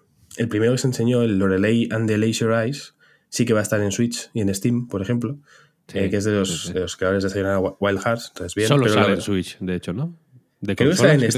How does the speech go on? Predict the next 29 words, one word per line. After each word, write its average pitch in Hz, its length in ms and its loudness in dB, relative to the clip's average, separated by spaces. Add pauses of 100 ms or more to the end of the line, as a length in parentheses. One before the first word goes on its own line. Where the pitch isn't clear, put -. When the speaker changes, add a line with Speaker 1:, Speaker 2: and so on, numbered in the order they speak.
Speaker 1:
est-, 165 80 -6
Speaker 2:
creo. 120 160 2
Speaker 1:
en 117 60 4
Steam 143 200 4
también, 101 380 0 (200)
pero 110 120 2
de 107 60 2
Speaker 2:
Sí, 107 80 0
Speaker 1:
consolas 127 280 4
Speaker 2:
pero 107 160 4
Speaker 1:
solo 95 140 4
Speaker 2:
digo, 92 80 2
Speaker 1:
en 90 80 -2
Speaker 2:
de, 95 120 -2
Speaker 1:
Switch. - 40 -12 (140)
Speaker 2:
de, - 80 -16
de 104 80 -4
consolas 101 360 -2
me 110 100 -2
parece 107 200 -2
que 104 160 -2
es, 92 100 -6
que 104 100 -6
es, 92 80 -4
Speaker 1:
Sí. 110 260 0
Speaker 2:
eh, 95 180 0
solo 98 240 -2
de 85 380 -2
Switch. - 360 -6